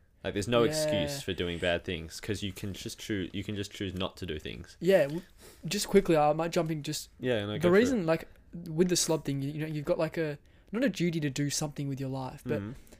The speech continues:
Speaker 2: for me, it's like, I don't, I don't wanna sound too, like, Christian or whatever, but, so, like, God put me on this earth, right?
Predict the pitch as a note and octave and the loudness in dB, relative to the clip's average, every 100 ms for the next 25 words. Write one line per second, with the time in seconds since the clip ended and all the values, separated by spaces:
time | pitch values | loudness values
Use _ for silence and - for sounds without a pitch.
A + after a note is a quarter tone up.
0 | - - - - F#3 F3+ A3+ D3+ - D#3 | -20 -20 -20 0 4 6 6 4 4 2
1 | D3 - - - - - - - - - | 2 -6 -20 -20 -20 -20 -20 -20 -20 -20
2 | - - - - F3+ E3 E3 E3 F3+ D#3+ | -20 -20 -4 4 6 6 6 6 6 2
3 | D#3+ C#3+ D3 C#3 C3+ - - - D#3 - | 0 0 0 2 -2 -6 -18 -6 -4 -2
4 | C#3+ C3+ C3 C3+ C3 D3+ - - F3+ F3 | 0 0 0 0 0 -2 -4 4 6 6
5 | G3 G3+ F#3 D#3+ D#3+ D3 C#3 C3+ B2+ C3 | 8 6 6 4 4 0 0 -2 -2 -2
6 | C#3+ | -4